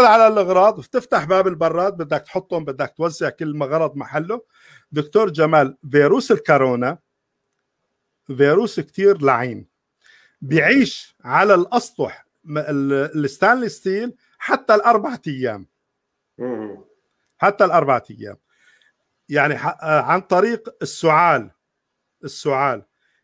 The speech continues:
Speaker 1: يعني ب-، بيضل عايش ب-، ب-، من ثلاثة إلى أربع ساعات بالهواء عم بسبح، ليلاقي له إنه واحد يتنفسه ويدخل فيه. يعني هذا نحن، يعني هي الوقاية، نحن ما لازم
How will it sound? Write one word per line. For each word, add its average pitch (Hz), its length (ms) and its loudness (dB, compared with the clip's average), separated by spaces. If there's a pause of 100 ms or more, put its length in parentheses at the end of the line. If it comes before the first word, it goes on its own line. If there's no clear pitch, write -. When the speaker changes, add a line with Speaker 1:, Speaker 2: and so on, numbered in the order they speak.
(140)
Speaker 1:
يعني 143 400 -2
ب-، 143 340 -4
بيضل 190 340 2
عايش 185 440 2
ب-، 160 80 -6
ب-، 165 520 -6
من 156 120 -6
ثلاثة 208 380 0
إلى 190 80 -2
أربع 190 300 2
ساعات 180 440 0
بالهواء 160 320 4
عم 131 120 0
بسبح، - 480 -8 (640)
ليلاقي 180 500 2
له 196 180 2
إنه 175 160 -4
واحد 165 340 0
يتنفسه 170 600 -6
ويدخل 139 480 -6
فيه. 104 320 -20 (920)
يعني 143 260 2
هذا 240 320 2
نحن، 214 420 -6
يعني 147 300 -6
هي 226 240 -4
الوقاية، 185 540 -2
نحن 165 320 -12
ما 185 200 -4
لازم 196 520 -2